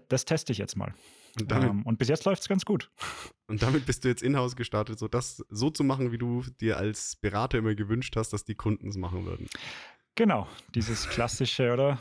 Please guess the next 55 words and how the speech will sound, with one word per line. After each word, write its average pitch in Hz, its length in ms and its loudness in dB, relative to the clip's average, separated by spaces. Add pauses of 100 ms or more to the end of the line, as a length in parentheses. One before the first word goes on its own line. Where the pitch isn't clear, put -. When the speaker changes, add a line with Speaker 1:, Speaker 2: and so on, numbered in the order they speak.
Speaker 1:
Nicht 135 300 2
mehr 139 80 6
vom 123 180 4
Spielfeld 165 540 0
ran 135 160 2
schreien 123 400 0
und 120 120 0
hoffen, 127 280 0
dass 120 160 -2
jemand 110 200 4
auf 110 140 -2
mich 117 220 0
hört, 127 200 -2
sondern 127 760 0
halt 117 220 -2
auch 117 220 -2
mit, 123 280 2
mit 120 160 0
Haut 110 200 2
und 117 160 2
Haar 104 160 0
da 107 120 -2
jetzt 104 400 -6 (160)
da - 100 -2
reinzugehen. 117 540 -6
Richtig 170 360 0
cool. 123 140 4 (120)
Also 117 200 0
macht, 127 240 -2
macht 127 220 0
echt - 160 -6
Spaß. - 320 -6 (240)
Speaker 2:
Sehr - 280 -10 (120)
cool. 120 160 4
Und 113 580 -2
ja, 92 240 -2
wir 127 120 2
kennen 139 220 2
uns 123 200 -2
nur 117 100 4
digital. 165 800 -6 (100)
Ähm, 120 440 -4 (340)
ja, 104 320 -6
einiges 127 380 0
hat 127 100 -10
sich 123 120 -6
in 123 60 2
den 113 80 0
letzten 123 280 -4
Jahren 117 220 -4
verändert. 127 520 -2
Remote 117 400 0
Work, 120 300 0
Hybrid. 120 420 -2
Wo, 127 420 -4